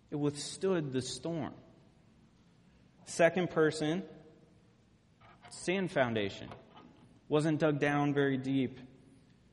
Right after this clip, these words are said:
He thought he knew the right information. He thought he was doing the right things, but he didn't build his house properly. And so the house collapsed,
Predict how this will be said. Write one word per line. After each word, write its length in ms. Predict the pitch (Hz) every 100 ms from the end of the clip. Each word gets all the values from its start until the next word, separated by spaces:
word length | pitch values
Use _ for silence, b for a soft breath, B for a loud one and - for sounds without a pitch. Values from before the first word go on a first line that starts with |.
| _ _ _ _ _ _ - -
He 100 | 139
thought 280 | 160 170
he 120 | 165 165
knew 240 | 160 160
the 100 | 156
right 220 | 147 147
information. 640 | 147 147 147 143 143 156 143
He 160 | 143
thought 400 | 139 156 160 156
he 100 | 156
was 180 | 156 139
doing 540 | 135 147 151 147 147
the 100 | 139
right 300 | 139 139 139 139
things, 600 | - 147 143 143 143 135 -
but 160 | 135
he 240 | 131 123 135
didn't 540 | 127 156 185 151 - - - - - - - - _ _ - _ - - 143
build 220 | 160 151
his 120 | 151
house 260 | - 151 147
properly. 640 | - 156 156 139 113 87 - B B -
And 120 | 156
so 120 | 180
the 100 | 165
house 720 | 151 165 170 160 - - - - - - - - - -
collapsed, 800 | - 156 170 180 - - - -